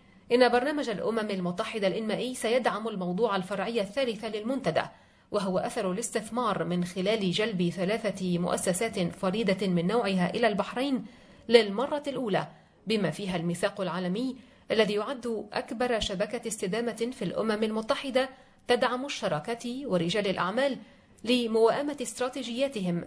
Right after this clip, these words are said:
مع عملية أهداف التنمية المستدامة. كما تحدث في المؤتمر الصحفي رئيس مركز الأمم المتحدة للإعلام في المنامة السيد سمير الدرابيع،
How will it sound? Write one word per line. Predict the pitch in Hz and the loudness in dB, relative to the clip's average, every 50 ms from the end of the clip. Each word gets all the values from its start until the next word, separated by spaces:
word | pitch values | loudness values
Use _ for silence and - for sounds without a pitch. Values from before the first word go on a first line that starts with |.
| - - | -6 -4
مع | 202 240 233 214 208 196 180 | 0 0 0 2 0 0 0
عملية | 196 202 190 180 226 247 240 196 190 208 196 185 - | 0 0 0 0 0 2 0 0 0 -2 -4 -4 -2
أهداف | - 185 180 175 214 208 208 196 | -2 -2 0 0 0 -2 -2 -6
التنمية | 180 185 185 175 175 180 180 170 165 175 | -6 -4 -2 0 0 2 0 0 0 -2
المستدامة. | 160 170 220 254 - - 185 151 160 175 165 156 151 - - - - - - - - - - - - - - - | -4 -4 -2 -4 -2 -2 -2 -2 -2 -2 -2 -2 -2 -4 -4 -12 -20 -20 -20 -20 -20 -20 -20 -20 -20 -16 -2 0
كما | - 190 165 - | 2 2 2 2
تحدث | - 156 - - 180 175 170 - 175 | -2 -4 -4 -2 0 0 2 0 0
في | - - 160 | -2 0 -4
المؤتمر | 170 170 - - 185 185 180 | -4 -4 -2 0 2 4 4
الصحفي | 180 175 - 202 - - - - 277 254 202 - - - - - - - - 202 | 4 4 2 0 -2 -6 -6 -4 -4 -4 -4 -6 -12 -20 -20 -20 -20 -6 4 6
رئيس | 208 - 277 294 - - | 6 6 6 0 -4 -4
مركز | 269 240 196 190 208 208 - 254 220 196 226 | -4 -2 0 0 -2 -2 0 -2 0 0 0
الأمم | 196 180 - - 220 240 240 240 247 | 0 0 -2 -2 2 2 2 2 2
المتحدة | 233 196 160 151 - 208 208 - 247 240 202 233 240 | 0 0 -2 -4 -4 -4 -6 -4 -4 0 0 2 4
للإعلام | 247 190 - 165 151 165 175 190 240 262 | 4 2 0 0 -2 -2 -2 -2 -2 -4
في | - - 208 | -4 -4 -2
المنامة | 180 170 180 233 262 262 247 202 - - - - - - - - | 0 0 2 2 2 2 0 0 -2 -8 -18 -20 -20 -16 -4 -4
السيد | 214 - 247 254 240 233 202 - - | -2 0 0 0 0 0 -4 -4 -6
سمير | 175 - 226 240 269 294 285 | -4 -4 -4 -2 -2 -2 -2
الدرابيع، | 233 185 226 240 233 226 233 196 - | -2 0 0 -2 0 -2 -2 -4 -4